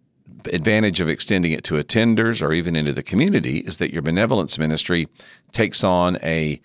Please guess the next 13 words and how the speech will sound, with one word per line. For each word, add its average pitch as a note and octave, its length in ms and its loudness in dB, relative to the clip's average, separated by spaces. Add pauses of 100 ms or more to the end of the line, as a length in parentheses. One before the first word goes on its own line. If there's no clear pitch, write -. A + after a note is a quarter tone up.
(180)
uh, C#2+ 260 0
demonstration E2+ 800 0
of C#2 120 -4
compassion F#2 680 -2
and C#2 220 -4
love E2+ 320 2
by D2+ 120 0
the D2 120 -2
church D#2+ 320 -4
to D2+ 120 -6
the D2 80 -10
community E2 480 -2
component, - 580 -2